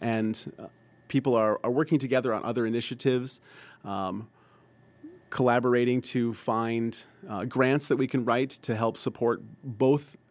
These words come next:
things at I U P and, um, development at I R M C, um, and the willingness of the Indiana Borough, uh, leadership to, um, continue to share their data and to include us,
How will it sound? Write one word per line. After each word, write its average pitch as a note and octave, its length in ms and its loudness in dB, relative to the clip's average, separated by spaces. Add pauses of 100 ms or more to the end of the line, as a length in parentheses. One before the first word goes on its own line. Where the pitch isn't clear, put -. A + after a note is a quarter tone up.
(160)
things C3+ 340 2
at G2 140 0
I G#2 120 -2
U B2+ 160 -2
P F#3 440 -2
and, A2+ 400 0 (400)
um, G2+ 520 -4
development B2+ 500 2
at G2+ 160 -4
I A2 160 0
R G#2 100 0
M A2 140 -4
C, E3 320 0 (640)
um, G2+ 360 -4 (120)
and B2 340 2 (160)
the A#2+ 440 -2
willingness D3 560 4
of A#2+ 300 0
the A2+ 340 -2
Indiana B2+ 400 0
Borough, A#2 480 2 (120)
uh, G2+ 140 -6
leadership B2+ 640 0
to, A2+ 380 0 (400)
um, G2 580 -6
continue C3+ 320 0
to A#2+ 100 2
share B2 300 2
their A#2 160 2
data A#2 400 2
and A2+ 180 -2
to A#2+ 100 -6
include C3 380 0
us, A#2+ 400 0